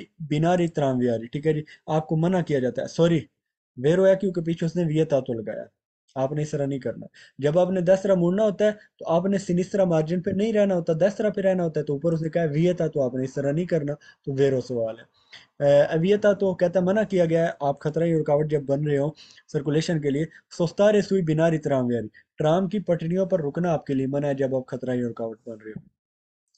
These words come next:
Vietato in quanto costituisce pericolo intralcio per la circolazione, effettuare un cambiamento di direzione senza segnalare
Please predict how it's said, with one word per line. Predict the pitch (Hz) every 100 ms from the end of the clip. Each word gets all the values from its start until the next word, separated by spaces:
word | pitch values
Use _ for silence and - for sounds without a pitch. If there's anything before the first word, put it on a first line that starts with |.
| -
Vietato | 139 180 185 185 190 190 - - 165
in | 165
quanto | 175 175 185 175 - 156
costituisce | 156 160 151 175 170 175
pericolo | 160 170 175 170
intralcio | 160 160 165 165
per | 165
la | 156 151
circolazione, | 156 151 147 143 170 175 175 - _ 156
effettuare | 147 160 185 190
un | 180 170
cambiamento | 160 147 151 156 175 180
di | 151
direzione | 147 151 165 175 175
senza | 165 160 156 165
segnalare | 160 143 143 160 175